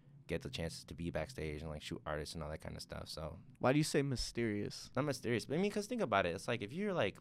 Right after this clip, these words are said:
Speaker 1: behind, behind the scenes, like, taking pictures of these artists, like, y-, y-, like, it's not something that anyone can do. You know what I'm saying? You know how hard it is to, like,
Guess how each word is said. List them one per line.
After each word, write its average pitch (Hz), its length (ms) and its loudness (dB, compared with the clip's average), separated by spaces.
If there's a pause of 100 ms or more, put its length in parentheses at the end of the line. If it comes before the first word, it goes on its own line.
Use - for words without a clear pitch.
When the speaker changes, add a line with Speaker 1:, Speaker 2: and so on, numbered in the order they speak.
(100)
Speaker 1:
behind, 98 560 2 (600)
behind 104 240 0
the 85 60 0
scenes, 90 480 0
like, 82 100 -4
taking 90 200 -2
pictures 87 200 -6
of 78 60 -4
these 76 160 -6
artists, 80 380 2
like, 78 260 -6
y-, 92 340 -8
y-, 78 60 -6
like, 98 180 0
it's 101 140 -4
not 117 140 4
something 113 180 -2
that 101 140 0
anyone 90 400 0
can 85 180 -4
do. 82 260 0
You - 80 -8
know 92 60 2
what 90 60 2
I'm 87 60 -2
saying? 92 160 -2
You 104 80 2
know 117 60 4
how 101 80 2
hard 85 200 0
it 90 120 -4
is 90 160 -4
to, - 100 -8
like, 80 280 -4